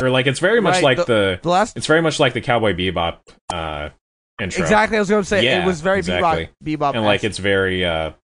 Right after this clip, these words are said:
Speaker 1: contrasting to, like, the way the, the show,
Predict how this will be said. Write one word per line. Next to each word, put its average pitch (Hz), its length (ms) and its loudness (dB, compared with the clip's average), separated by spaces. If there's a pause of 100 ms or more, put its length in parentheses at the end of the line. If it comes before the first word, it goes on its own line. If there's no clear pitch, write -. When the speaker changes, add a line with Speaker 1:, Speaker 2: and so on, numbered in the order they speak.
(100)
Speaker 1:
contrasting 92 800 -4
to, - 80 -8
like, 87 200 -4
the 95 80 -6
way 87 160 -2
the, 85 380 -6
the 92 140 -10
show, 90 520 -4